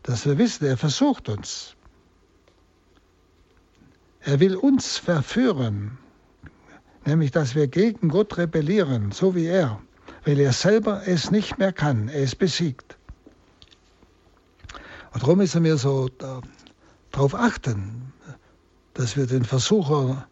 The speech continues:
gleich erkennen und wirklich dann von uns weisen und nicht in die Versuchung hineingeraten und uns dann von ihm missbrauchen lassen.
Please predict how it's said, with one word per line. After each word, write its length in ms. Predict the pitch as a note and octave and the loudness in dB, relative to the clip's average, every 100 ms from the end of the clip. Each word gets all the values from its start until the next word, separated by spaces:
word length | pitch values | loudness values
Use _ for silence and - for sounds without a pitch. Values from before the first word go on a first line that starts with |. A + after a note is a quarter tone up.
| _ _ _ - | _ _ _ -4
gleich 280 | D#3 D3 - | 0 0 0
erkennen 640 | C3 G#3+ A#3 A2 G2 A2 _ _ _ _ _ _ _ _ | 0 2 2 0 -6 -10 _ _ _ _ _ _ _ _
und 340 | - B2+ B2 C3+ | -8 -2 -2 0
wirklich 400 | D3 B2 B2 - | 0 0 -4 -2
dann 500 | C3 A2 A2 G#2+ G2+ - _ _ - | -2 0 0 0 -4 -12 _ _ 0
von 220 | B3+ A3 | 2 4
uns 260 | C#3+ B2 B2+ | 2 0 0
weisen 540 | A#2+ G2+ - G2 A#2 - _ _ _ _ _ | -2 -2 -4 -8 -10 -16 _ _ _ _ _
und 160 | - B2+ | -4 0
nicht 200 | G3 - | 0 2
in 120 | E3+ | 0
die 120 | D3 | 2
Versuchung 580 | C3 C#3 - G#3 C3+ D3+ | 0 0 2 2 2 2
hineingeraten 1080 | B2+ D3 F3+ A#3 D#3 A#2+ C3 C3+ B2 B2 G#2 - - _ _ | 2 2 2 2 2 0 0 -2 -2 -2 -2 -6 -20 _ _
und 280 | - C3 C3+ | -4 0 2
uns 380 | C#3 C3 - | 2 0 -4
dann 260 | - C#3 E3 | -4 0 0
von 200 | C3+ D3+ | 0 0
ihm 180 | F3 F3 | 2 2
missbrauchen 640 | D#3+ - F#3+ A#3+ - A#2+ | 2 -2 -2 -2 0 -2
lassen. 500 | A2 A2 - G#2+ A2 | -2 -4 -6 -8 -12